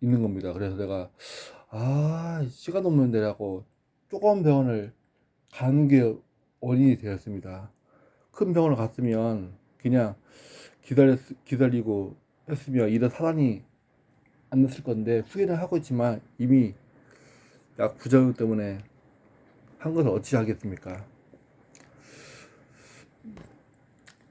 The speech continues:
의사들이라 해부를 함으로 그 실체를 확인할 수 없지만 일반인들은 보통 자기 몸속을 들여다볼 리 없다. 내장 지방이라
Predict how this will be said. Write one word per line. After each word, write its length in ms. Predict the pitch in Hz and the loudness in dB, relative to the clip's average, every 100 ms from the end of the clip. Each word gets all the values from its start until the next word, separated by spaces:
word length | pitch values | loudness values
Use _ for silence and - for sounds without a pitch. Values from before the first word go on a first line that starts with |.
| _ _ | _ _
의사들이라 800 | 131 127 139 127 - 120 107 104 - - | 2 4 4 2 0 -2 -2 -4 -12 -2
해부를 320 | 156 156 147 | 0 4 2
함으로 580 | 120 120 113 113 104 90 - _ | 2 0 -2 -2 -4 -6 -18 _
그 160 | - | -8
실체를 580 | 120 156 151 143 131 104 120 _ _ | -4 -4 -4 2 2 0 -8 _ _
확인할 340 | - - 151 139 | -12 -2 0 0
수 60 | |
없지만 520 | 120 - 113 113 95 - _ _ _ _ - | -2 -4 -4 -4 -6 -12 _ _ _ _ 0
일반인들은 520 | 127 127 120 113 107 | 2 4 2 2 -2
보통 560 | 110 - 127 107 95 123 _ _ | -6 -6 -4 -4 -8 -16 _ _
자기 240 | _ - 120 | _ -4 -2
몸속을 600 | 113 113 113 117 104 92 _ _ _ - | 0 0 0 0 -2 -6 _ _ _ -6
들여다볼 500 | 113 113 110 104 98 | 2 4 4 0 -6
리 240 | 101 113 _ _ _ | -6 -8 _ _ _
없다. 420 | 98 - - 98 107 _ _ _ _ _ _ _ _ _ _ _ - | -14 -14 -16 -16 -16 _ _ _ _ _ _ _ _ _ _ _ -2
내장 340 | 120 131 127 | 4 6 4
지방이라 640 | 131 123 123 113 117 107 | 2 -2 -2 -2 -2 -4